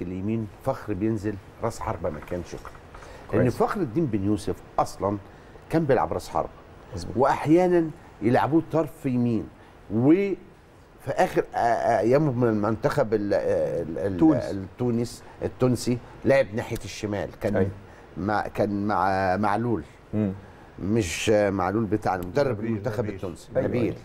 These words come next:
Speaker 2: نبيل معلول.
Speaker 1: اه، ف-، ففخر يعني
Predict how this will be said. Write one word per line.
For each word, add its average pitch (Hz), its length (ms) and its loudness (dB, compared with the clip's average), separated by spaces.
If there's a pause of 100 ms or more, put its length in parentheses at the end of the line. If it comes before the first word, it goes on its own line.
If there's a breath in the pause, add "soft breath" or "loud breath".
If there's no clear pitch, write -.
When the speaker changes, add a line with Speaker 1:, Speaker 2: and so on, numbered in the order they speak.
(100)
Speaker 2:
نبيل 131 180 2
معلول. 107 300 0
Speaker 1:
اه، 101 260 2 (280)
ف-، 196 640 2
ففخر 143 720 0 (100)
يعني 98 380 -2